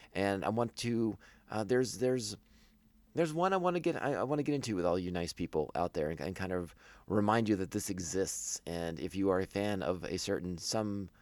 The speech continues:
a certain other, uh, movie franchise, you might be a fan of this particular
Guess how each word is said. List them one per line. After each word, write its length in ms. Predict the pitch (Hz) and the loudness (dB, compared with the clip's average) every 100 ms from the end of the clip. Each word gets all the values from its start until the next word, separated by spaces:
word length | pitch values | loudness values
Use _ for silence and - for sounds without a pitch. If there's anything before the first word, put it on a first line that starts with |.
| - - - - | -20 -20 -16 -4
a 60 | |
certain 340 | - 131 127 107 | 2 2 2 2
other, 360 | 127 120 107 - - - - - | 6 6 4 0 -20 -20 -12 -4
uh, 280 | 87 82 82 - _ | -2 0 -4 -10 _
movie 480 | 90 101 101 98 80 - | -4 0 2 2 -2 -6
franchise, 720 | - 90 78 90 76 98 - _ - - - | -4 -2 0 2 2 0 -6 _ -20 -20 -8
you 180 | 98 165 | -2 2
might 180 | 101 87 | 2 2
be 100 | 92 | 0
a 60 | |
fan 320 | - 92 95 | 0 -2 -2
of 200 | - 92 | -4 -4
this 160 | 85 87 | -4 -6
particular 580 | - - 92 92 85 | -6 -10 -6 -2 -2